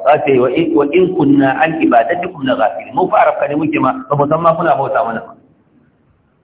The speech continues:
To wa suke bautawa ne? Suna bautawa shaitan ne. Shaitan ne yake ruɗin su, shi ya gamsu da abin da suke yi, shi yake su je su yi. Shi yasa Allah ta ce, "In yad'una min dunihi illa inatha, wa in yad'una illa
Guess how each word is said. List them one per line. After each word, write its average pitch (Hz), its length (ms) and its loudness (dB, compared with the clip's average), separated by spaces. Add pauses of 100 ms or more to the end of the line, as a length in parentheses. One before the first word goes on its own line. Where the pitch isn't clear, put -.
(240)
To 156 80 2
wa 170 160 6
suke 202 240 2
bautawa 170 400 4
ne? 147 160 0 (560)
Suna 202 180 2
bautawa 151 380 2
shaitan 117 320 -2
ne. - 320 -6 (340)
Shaitan 151 300 0
ne 143 160 2
yake 143 160 2
ruɗin 165 440 2
su, - 80 0
shi 151 160 0
ya 170 80 4
gamsu - 300 -2
da - 140 0
abin 165 240 -2
da 139 80 0
suke 151 260 -8
yi, 156 240 -2 (140)
shi 156 80 0
yake 160 320 2
su 107 60 -6
je 139 100 0
su 147 80 0
yi. 110 200 -2 (240)
Shi 160 120 -4
yasa 165 160 2
Allah 151 160 4
ta 151 240 2
ce, 139 80 2
"In 170 220 0
yad'una 151 420 2
min 135 200 4
dunihi 160 440 2 (520)
illa 156 320 4
inatha, 175 500 0 (320)
wa 143 120 2
in 175 140 4
yad'una 147 400 2
illa 156 240 2